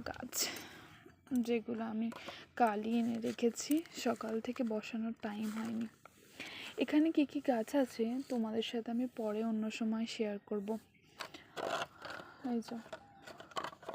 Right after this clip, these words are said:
সাথে এনেছিলাম কিছু টব আর কিছু গাছের খাবার আর সার। এগুলো সব আমি এখন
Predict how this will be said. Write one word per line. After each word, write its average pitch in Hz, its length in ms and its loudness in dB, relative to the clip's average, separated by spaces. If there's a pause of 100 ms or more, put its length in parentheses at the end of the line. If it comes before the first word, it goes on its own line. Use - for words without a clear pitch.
(1400)
সাথে 254 260 2 (100)
এনেছিলাম 254 520 2 (800)
কিছু 262 220 -4 (240)
টব 247 260 8 (880)
আর 247 120 2 (120)
কিছু 233 240 -2 (1700)
গাছের 226 380 8 (140)
খাবার 240 360 8 (120)
আর 233 80 2 (140)
সার। - 240 4 (1000)
এগুলো 254 200 4 (120)
সব 302 120 10 (120)
আমি 285 120 4 (100)
এখন 294 160 0